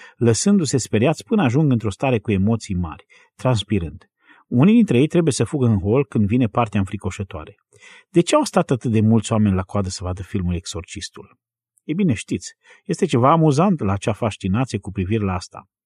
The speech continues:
Atâta timp cât poți să stai într-un fotoliu moale și îndești popcorn în gura ta și poți să pleci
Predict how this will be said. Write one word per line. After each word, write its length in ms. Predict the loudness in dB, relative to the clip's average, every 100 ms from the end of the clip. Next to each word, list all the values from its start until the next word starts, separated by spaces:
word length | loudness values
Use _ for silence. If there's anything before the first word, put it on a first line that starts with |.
| _
Atâta 360 | -4 -4 0 -2
timp 440 | 0 0 0 -2 _ _ _ -6
cât 180 | -6
poți 240 | -2 -2 0
să 80 | -2
stai 260 | 0 2
într-un 240 | 2 2 0
fotoliu 400 | -2 0 2 2
moale 260 | 2 2
și 160 | 0 0
îndești 360 | 0 0 -2
popcorn 500 | -4 -6 -4 -2 2
în 80 | 2
gura 220 | 2 0
ta 140 | 0 -4
și 160 | -6
poți 220 | -4 -4 -4
să 100 | -6
pleci 440 | -4 -6 -6